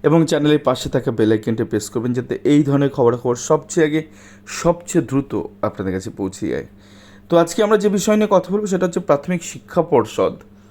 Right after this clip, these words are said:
বেশ কিছু জায়গায়, জাস্টিস রাজাসাহেব মান্তা স্যার, এর আগে জাস্টিস গাঙ্গুলি স্যার যখন ছিলেন, তখন অনেক কিছু বাধ্য হয়ে তাদেরকে করতে হয়েছে।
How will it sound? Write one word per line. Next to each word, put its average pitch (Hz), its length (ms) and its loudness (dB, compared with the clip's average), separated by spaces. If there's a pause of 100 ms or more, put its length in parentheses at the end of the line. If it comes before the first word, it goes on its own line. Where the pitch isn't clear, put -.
(680)
বেশ 165 360 4
কিছু 196 280 -2
জায়গায়, 123 540 2
জাস্টিস 131 420 -4
রাজাসাহেব 131 380 2
মান্তা 131 280 0
স্যার, 135 180 2
এর 147 120 6
আগে 139 240 2
জাস্টিস 123 340 -4
গাঙ্গুলি 120 300 2
স্যার 120 180 -2
যখন 120 240 -2
ছিলেন, 120 360 -2 (600)
তখন 202 360 2
অনেক 180 340 4
কিছু 208 240 -2
বাধ্য 143 460 2
হয়ে 180 80 6
তাদেরকে 175 360 0
করতে - 360 -2
হয়েছে। 127 380 0